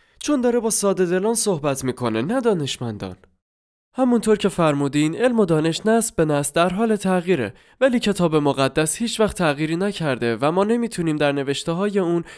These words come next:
اشتباهی پیدا کنیم. این یکی از موارد عالی هست که ما به داشتن این کتاب بی‌نظیر افتخار می‌کنیم.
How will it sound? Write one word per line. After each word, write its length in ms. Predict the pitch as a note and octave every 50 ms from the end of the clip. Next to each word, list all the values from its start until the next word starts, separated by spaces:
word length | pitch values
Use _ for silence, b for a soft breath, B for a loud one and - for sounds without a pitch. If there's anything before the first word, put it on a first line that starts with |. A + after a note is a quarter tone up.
| B B
اشتباهی 500 | B3+ A#3+ - - C4+ A#3+ B3+ A#3+ G3 F3+
پیدا 320 | - D#3 C#3 B2+ A#2+ A2+
کنیم. 360 | A2+ - B2 G#2+ G#2+ G#2+ G#2 - _ _ _ _ _ _ -
این 120 | C#4 C4+
یکی 240 | C4+ C4 A#3+ - A#3+
از 180 | A3+ G#3+ F3+ F#3+
موارد 420 | F3+ E3+ D#3 D#3+ D#3 E3+ E3 F#3
عالی 340 | F3 - - D#3 D3+ D3+ D#3+
هست 240 | D#3 D#3 D3+ - -
که 80 | F3+
ما 120 | E3+ F3 E3+
به 120 | E3 E3+
داشتن 420 | E3 F3+ F3+ F3 - - A#3+ B3 A#3
این 220 | A#3 - C4+ C4+
کتاب 400 | - - G3+ - F3 E3 C#3 D3
بی‌نظیر 580 | C3 C3+ C3 B2+ B2+ B2 A#2 B2 C3+ D3+ - B B B
افتخار 500 | - A3+ - - B3+ A#3+ - B3 A#3+ A3
می‌کنیم. 440 | F3 C#3 - - B2+ A2 G2+ G2+ -